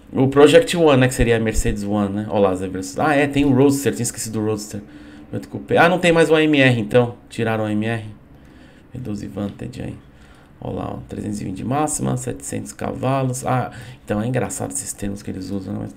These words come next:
Mas zero a cem, três ponto cinco. Eu não tinha falado zero a cem, né? Acho que eu tinha esquecido. Ó, view, view specification. Que é que eu tinha visto, cadê? É, dimension and weight, né? Dimensões e pesos. Cadê? Tanque setenta e seis litros, aqui, ó.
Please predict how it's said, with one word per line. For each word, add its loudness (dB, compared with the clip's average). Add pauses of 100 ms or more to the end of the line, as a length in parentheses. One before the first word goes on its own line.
(220)
Mas -14
zero -2
a -6
cem, -6
três -6
ponto -8
cinco. -6 (520)
Eu -8
não -6
tinha -8
falado -8
zero -6
a -6
cem, -8
né? -4
Acho -10
que -12
eu -14
tinha -12
esquecido. -14 (420)
Ó, -6
view, -8 (140)
view -10
specification. -14 (320)
Que -2
é -6
que -4
eu 2
tinha 0
visto, -6
cadê? -4 (680)
É, 4
dimension 0
and 0
weight, -4
né? -4
Dimensões -6
e -4
pesos. -6
Cadê? -6 (560)
Tanque -2
setenta -2
e -2
seis -2
litros, 2
aqui, -2
ó. -8